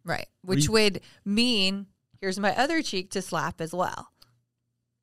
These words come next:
Speaker 1: Right?
Speaker 2: So someone's violent to you,
Speaker 1: <laughs>
Speaker 2: and this is how you're supposed to respond. Right?
Speaker 1: Right. And when I, well, growing up, I've grown up in church. When I heard that and,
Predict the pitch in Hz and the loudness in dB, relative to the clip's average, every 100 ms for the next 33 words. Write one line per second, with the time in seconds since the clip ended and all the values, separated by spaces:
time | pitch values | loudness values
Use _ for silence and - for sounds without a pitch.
0 | _ 175 170 226 151 - 139 156 175 120 | _ -2 2 4 6 4 2 2 2 2
1 | 123 117 139 175 - 190 131 104 165 - | 0 0 0 0 -2 0 0 0 0 -2
2 | - - - - 123 123 - 120 131 131 | -8 -20 -4 0 2 0 -2 -2 -2 -4
3 | - 120 - 135 - 190 139 - - _ | -4 -6 -6 -8 -6 -4 -4 -8 -14 _
4 | _ _ _ _ _ _ _ _ 101 98 | _ _ _ _ _ _ _ _ -4 -2
5 | 147 - 190 180 165 208 - _ _ _ | -4 -8 -2 0 2 0 -4 _ _ _
6 | 269 262 240 254 - 233 294 - 220 262 | 0 0 2 0 4 4 4 2 0 2
7 | 226 - - - 269 311 226 147 - 196 | 2 -2 -12 4 6 6 4 2 4 2
8 | 196 190 202 175 156 151 160 - 151 - | 2 2 2 2 0 -2 -4 -4 -6 -6
9 | - - - 202 202 220 202 247 208 170 | -8 -10 -2 2 4 4 6 6 6 4
10 | 165 165 - - _ _ _ 208 202 180 | 6 4 0 -20 _ _ _ -4 -2 -2
11 | 175 170 | -2 -6